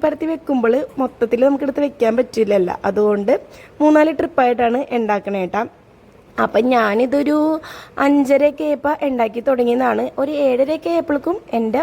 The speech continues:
മന്തിയുടെ പരിപാടിയൊക്കെ കഴിഞ്ഞിട്ടാ. ഭയങ്കര സിമ്പിളാണ് കേട്ടോ ഇത് ഉണ്ടാക്കാനായിട്ട്. നമ്മൾ ബിരിയാണി ഉണ്ടാക്കുന്നതിനേക്കാളൊക്കെ സിമ്പിളായിട്ട് നമ്മുടെ പണിയൊക്കെ കഴിയണ പോലെ എനിക്ക് തോന്നി. അപ്പോൾ ദാ, ഏ, പുരട്ടി വെച്ച ചിക്കൻ ഞാൻ ദേ നിരത്തി വെച്ച് കൊടുക്കണേണ്. എന്നിട്ട്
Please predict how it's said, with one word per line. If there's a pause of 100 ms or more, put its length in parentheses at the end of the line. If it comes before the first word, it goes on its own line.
(120)
മന്തിയുടെ
പരിപാടിയൊക്കെ
കഴിഞ്ഞിട്ടാ. (500)
ഭയങ്കര
സിമ്പിളാണ്
കേട്ടോ
ഇത്
ഉണ്ടാക്കാനായിട്ട്.
നമ്മൾ
ബിരിയാണി
ഉണ്ടാക്കുന്നതിനേക്കാളൊക്കെ (520)
സിമ്പിളായിട്ട്
നമ്മുടെ
പണിയൊക്കെ
കഴിയണ
പോലെ (160)
എനിക്ക്
തോന്നി. (520)
അപ്പോൾ
ദാ, (640)
ഏ, (280)
പുരട്ടി
വെച്ച (100)
ചിക്കൻ
ഞാൻ
ദേ
നിരത്തി
വെച്ച്
കൊടുക്കണേണ്. (140)
എന്നിട്ട്